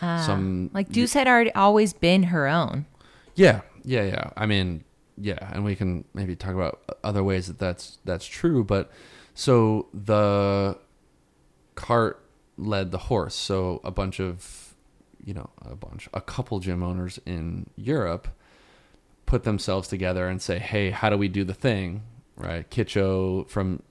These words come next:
Speaker 2: uh, Spain Skyping me
Speaker 1: Yes.
Speaker 2: saying, "Hey, how do I learn how to do the thing?" And I was like, "I don't know. I'd come here or something." And he was like, "Okay, well, that's a, not a good answer. You need to have a solution for this. I'm gonna invite you out to Spain and you're gonna teach us how to do it."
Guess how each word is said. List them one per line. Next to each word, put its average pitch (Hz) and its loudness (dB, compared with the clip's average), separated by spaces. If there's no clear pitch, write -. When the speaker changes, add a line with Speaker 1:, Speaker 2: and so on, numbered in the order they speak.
Speaker 2:
uh, 87 -6
Spain 92 -2
Skyping 98 0
me 95 2
Speaker 1:
Yes. 151 4
Speaker 2:
saying, 95 0
"Hey, 107 0
how 117 0
do 110 4
I 107 4
learn 104 2
how 104 2
to 101 4
do 98 4
the 92 4
thing?" 104 -2
And 82 -4
I 85 -2
was 90 -6
like, 87 -4
"I 87 -4
don't 92 -2
know. 101 -2
I'd 80 -8
come 110 -2
here 80 -4
or - -8
something." - -8
And 90 -6
he 90 -2
was 95 -6
like, 85 -4
"Okay, 92 -2
well, 90 -4
that's 92 -6
a, 92 -4
not 95 -2
a 92 -4
good 92 -2
answer. 90 -2
You 98 0
need 98 0
to 95 -2
have 87 -6
a 92 -10
solution 120 0
for 98 -4
this. 95 -2
I'm 104 -2
gonna 107 2
invite 92 -2
you 92 -2
out 78 -4
to - -12
Spain 110 -2
and 92 -2
you're 92 0
gonna 92 -2
teach - -4
us 87 -2
how 87 -4
to 90 -6
do 107 0
it." 69 -4